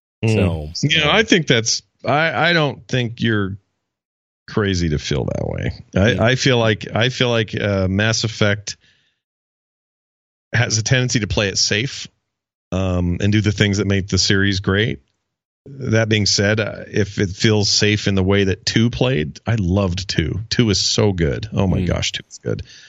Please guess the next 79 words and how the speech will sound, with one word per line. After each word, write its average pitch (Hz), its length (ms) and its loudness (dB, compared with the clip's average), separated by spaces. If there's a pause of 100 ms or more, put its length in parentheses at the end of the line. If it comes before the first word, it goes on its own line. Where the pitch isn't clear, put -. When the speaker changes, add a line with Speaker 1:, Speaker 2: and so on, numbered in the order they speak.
(200)
Speaker 1:
One 123 140 4
of 127 40 4
the 113 60 4
best 101 200 2
games 85 240 0
ever 71 140 0
made. - 300 -6 (180)
And 87 480 0 (880)
I'd 139 220 0
be 117 100 4
all 95 80 2
right 76 120 0
with 62 100 -4
that. 67 220 -4 (640)
Speaker 2:
Sure, 339 180 2
Speaker 1:
Like, - 120 4
Speaker 2:
yeah, 190 100 6
Speaker 1:
if 123 60 4
they, 123 60 4
Speaker 2:
no, 95 120 -2
I 117 80 0
Speaker 1:
if - 80 2
Speaker 2:
think 208 160 0
it's 127 120 -4
Speaker 1:
they 127 60 -6
Speaker 2:
gonna 85 140 -8
be 87 60 -6
Speaker 1:
did 104 120 -4
this, - 80 -8
Speaker 2:
good. 98 100 0
Speaker 1:
I'd 95 100 0
be 90 100 2
okay 82 240 0
with 73 160 2
it. 69 160 -4
But, 95 280 2 (120)
Speaker 2:
Mm. 87 160 -12 (180)
Speaker 1:
but, 107 160 4
uh, 107 300 2
on 110 60 0
the, 110 120 0
at 117 140 0
the 117 40 0
same 135 280 2
time, 110 180 0
I 98 80 2
do 101 160 0
like 110 200 0
them. 107 180 -2
I 104 80 -2
want 104 180 -2
them 123 120 -2
to 117 80 -2
take 117 180 0
more 107 180 2
risks. 104 340 0
I 87 60 2
want 104 180 0
that 98 140 0
world 101 240 2
to 95 80 0
feel 95 160 0
bigger 95 460 2
and 87 100 2
more 90 160 4
expansive, 85 500 0
especially 151 360 0
right 80 140 2
now. 107 160 2
We're 78 120 2
playing 123 300 2
these 82 120 2
open 107 240 2
world 78 200 2
games 85 260 2
that 71 80 2
are 65 80 0
just 76 220 2
like, 67 140 0